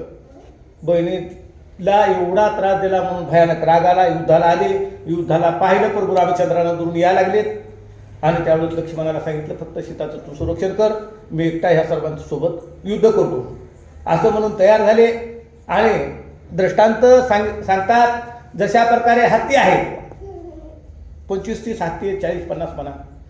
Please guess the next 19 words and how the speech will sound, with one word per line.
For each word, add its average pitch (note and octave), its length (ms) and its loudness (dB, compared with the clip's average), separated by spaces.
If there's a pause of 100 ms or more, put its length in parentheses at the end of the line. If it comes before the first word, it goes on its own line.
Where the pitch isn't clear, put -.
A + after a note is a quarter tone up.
(320)
आणि F#3 240 0
तिथं B3 200 4
काय B3 160 4
झालं, A#3+ 160 6
एकच C4 440 2
सिंह B3 480 4 (100)
उडी-, F#3+ 320 -2
उडान F3+ 260 2
केलं C3 200 -6 (1200)
आणि F#3+ 160 0
मध्ये A3+ 240 2
त्या A3 140 2
हत्तीच्या G#3 380 0
जवळ G3 220 0
आले A3+ 260 6 (680)
की G#3 80 -4
जशा G#3 420 4
प्रकारे B3+ 380 6 (1040)
त्या A#3 200 4